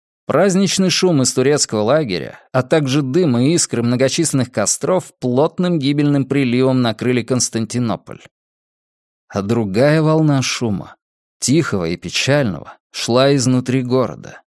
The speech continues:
Все горожане собрались в Софийском соборе, чтобы принять участие в последней мессе.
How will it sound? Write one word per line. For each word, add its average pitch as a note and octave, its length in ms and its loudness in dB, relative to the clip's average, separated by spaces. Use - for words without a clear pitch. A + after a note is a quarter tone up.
Все D#3 280 4
горожане C#3 600 2
собрались B2+ 480 0
в - 60 -8
Софийском C3+ 580 0
соборе, G#2+ 680 0
чтобы C3 360 0
принять A#2+ 400 -2
участие A#2 560 -2
в - 120 -10
последней G2+ 640 -2
мессе. - 600 -6